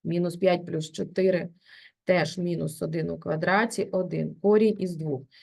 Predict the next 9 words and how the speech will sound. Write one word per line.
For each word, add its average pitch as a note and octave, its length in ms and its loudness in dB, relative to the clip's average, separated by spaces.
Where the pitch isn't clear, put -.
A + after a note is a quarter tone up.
Що A#3+ 260 2
ми C4+ 120 4
показали? F#3+ 800 -2
Що B3 280 4
у C#4 80 4
чотирикутнику A3+ 1200 0
протилежні G#3+ 920 2
сторони A#3 920 4
рівні. G3 1120 0